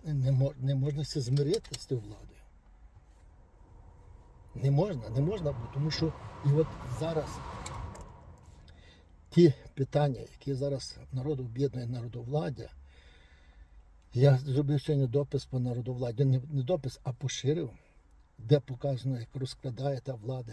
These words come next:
Під час війни вона не має ні міри, нічого. Вона на все йде, щоб грабувати той народ український, хто проживає в Україні.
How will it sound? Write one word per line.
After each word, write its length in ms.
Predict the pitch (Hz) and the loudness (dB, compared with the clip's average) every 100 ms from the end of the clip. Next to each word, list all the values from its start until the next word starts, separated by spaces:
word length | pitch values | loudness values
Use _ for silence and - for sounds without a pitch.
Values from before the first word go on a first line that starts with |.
| - | -6
Під 160 | 131 - | -2 2
час 320 | 160 151 156 | 2 0 0
війни 480 | 160 160 190 185 123 - _ _ - _ _ - - - - - - - - | 2 2 0 0 -2 -8 _ _ -20 _ _ -20 -20 -20 -20 -20 -20 -20 -16
вона 260 | 117 113 120 | -10 -6 -2
не 120 | 131 | -2
має 320 | 123 127 123 | -2 -4 -2
ні 160 | 127 131 | 0 2
міри, 380 | 123 127 139 | 0 0 -2
нічого. 520 | 135 139 - 151 113 - - - - - | -2 -4 -6 -8 -8 -16 -20 -20 -14 -4
Вона 220 | 127 135 | -2 2
на 120 | 143 | 0
все 320 | 135 - 135 | 0 -2 -2
йде, 500 | 127 113 131 139 131 - - - | -2 -4 -4 -4 -4 -12 -20 -20
щоб 220 | - 139 127 - - - - | -6 0 2 0 -8 -14 -8
грабувати 720 | 127 135 151 143 139 123 131 - | -4 0 2 2 0 -4 -12 -8
той 160 | 127 | -4
народ 400 | 131 135 135 120 | -2 -2 -4 -8
український, 760 | 127 - 127 123 131 - - - _ - _ - - _ _ _ | -12 -10 -6 -6 -6 -10 -16 -20 _ -20 _ -20 -20 _ _ _
хто 260 | - - 131 | -8 -2 -2
проживає 560 | - 117 120 113 113 | -2 -8 -6 -8 -10
в 40 | 113 | -10
Україні. 420 | - 120 110 | -10 -10 -10